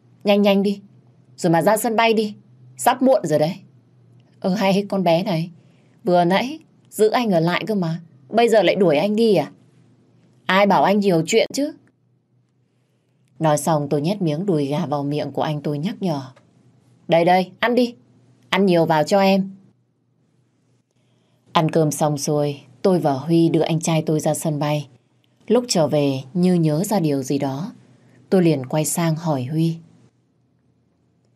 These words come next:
Con trai của anh khỏi ốm chưa? Ừ, thằng bé đi học lại được rồi. Bé mấy tuổi rồi anh? Ba tuổi rồi. Tôi nghe xong và nở một nụ cười buồn.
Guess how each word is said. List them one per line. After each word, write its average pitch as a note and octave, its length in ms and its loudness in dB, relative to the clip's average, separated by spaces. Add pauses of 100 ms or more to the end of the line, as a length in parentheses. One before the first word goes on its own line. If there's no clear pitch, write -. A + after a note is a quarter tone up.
(320)
Con F3+ 180 2
trai F3 220 2
của D3+ 140 0
anh E3 300 0
khỏi E3 200 0
ốm C#3+ 300 0
chưa? F#3 240 -2 (920)
Ừ, D3 280 -2 (880)
thằng D#3 220 -2
bé C#3+ 200 2
đi F3+ 100 0
học E3+ 220 -2
lại C#3+ 140 -2
được C#3+ 180 -6
rồi. C#3+ 240 -6 (1080)
Bé D#3+ 180 4
mấy D#3 220 0
tuổi F3+ 240 2
rồi C3 100 -2
anh? D#3+ 200 -2 (1000)
Ba E3+ 180 2
tuổi D3+ 260 -2
rồi. C3 200 -8 (1800)
Tôi E3+ 140 2
nghe D3+ 220 2
xong D3 380 -2
và C#3+ 100 0
nở C3+ 220 -2
một B2+ 160 -4
nụ C#3 260 0
cười C#3+ 240 -2
buồn. C3+ 260 -2